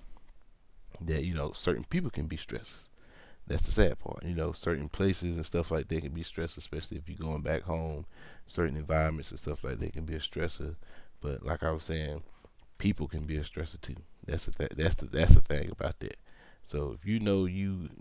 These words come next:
got somebody in your family that you know causes you stress or gives you a headache or this or that, you know what I'm saying? Try to,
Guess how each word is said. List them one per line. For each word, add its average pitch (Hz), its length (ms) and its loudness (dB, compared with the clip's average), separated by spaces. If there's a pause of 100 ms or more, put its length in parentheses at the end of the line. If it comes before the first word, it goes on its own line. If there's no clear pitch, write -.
got 80 280 8
somebody 87 540 6
in 82 80 -2
your 85 160 0
family 85 560 0 (400)
that - 280 -2
you 95 100 0
know 80 240 2
causes 85 580 2
you 82 340 -2
stress 82 520 2
or 78 180 0 (360)
gives 87 300 4
you 90 140 2
a - 20 2
headache 92 720 6
or 76 300 2 (440)
this 117 240 12
or 113 60 12
that, 101 360 12
you 120 120 0
know 113 60 6
what 107 100 4
I'm - 60 -6
saying? 101 180 2
Try 151 260 4
to, 117 300 4